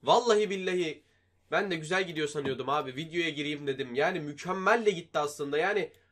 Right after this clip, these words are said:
Larsson, Neymar ve Rodrigo ilk dört açtığım oyuncunun üçüydü. Mükemmel gidiyor gibiydik. Ta ki böyle olana kadar moralim de bozuldu arkadaşlar. Gerçekten mükemmel oldu.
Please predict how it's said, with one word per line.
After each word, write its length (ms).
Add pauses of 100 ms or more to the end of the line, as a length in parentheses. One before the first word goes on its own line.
(140)
Larsson, 720
Neymar 480
ve 120
Rodrigo 480
ilk 300
dört 220
açtığım 320
oyuncunun 480
üçüydü. 560 (440)
Mükemmel 560
gidiyor 280
gibiydik. 600 (220)
Ta 180
ki 120
böyle 200
olana 340
kadar 180
moralim 480
de 120
bozuldu 360
arkadaşlar. 480
Gerçekten 500
mükemmel 480
oldu. 380